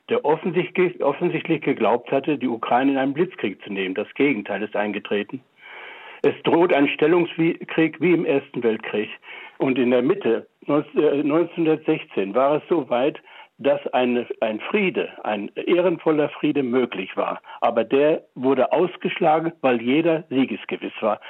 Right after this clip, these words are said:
So ähnlich sieht es jetzt aus mit der, äh, Russland der U-, und der Ukraine. Äh, es, es gibt einen ganz großen, äh, Außenpolitiker, Talleyrand, der sagte, <laughs> ein Krieg ist eine viel zu ernste Sache, muss den Militaristen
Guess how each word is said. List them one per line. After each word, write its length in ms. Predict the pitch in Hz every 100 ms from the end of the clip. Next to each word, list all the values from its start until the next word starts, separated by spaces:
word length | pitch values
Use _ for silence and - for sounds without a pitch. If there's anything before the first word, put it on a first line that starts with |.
| - -
So 80 | 143
ähnlich 320 | 185 160 175 170 -
sieht 220 | 156 156
es 60 | 156
jetzt 280 | - 147 -
aus 200 | 120 131 - -
mit 180 | 139 135
der, 140 | 135
äh, 100 | 120
Russland 520 | 123 151 139 139 127
der 120 | 131
U-, 200 | 147 131 113
und 180 | - 135
der 140 | 127
Ukraine. 580 | 127 120 - 98 98 - - - - - - - - -
Äh, 200 | 120 107 - - - _ - _ _ -
es, 180 | 381 147
es 180 | 349 -
gibt 220 | 160 151
einen 320 | 135 135 156
ganz 240 | 143 180
großen, 480 | - 165 151 160 147
äh, 440 | 160 147 127 123 131
Außenpolitiker, 1000 | 135 147 156 131 135 143 139 135 139 135
Talleyrand, 640 | 147 127 123 120 120 107 - - - -
der 120 | 120
sagte, 440 | 117 139 - 143 143 _ _
<laughs> 300 | - 135 -
ein 240 | 165 135 127
Krieg 280 | - 180
ist 140 | 135 -
eine 200 | 139 139
viel 220 | - 180
zu 100 | -
ernste 420 | 160 156 160 143
Sache, 320 | 120 143 - 135
muss 160 | 139
den 140 | - 139
Militaristen 720 | 147 147 - 127 127 - 104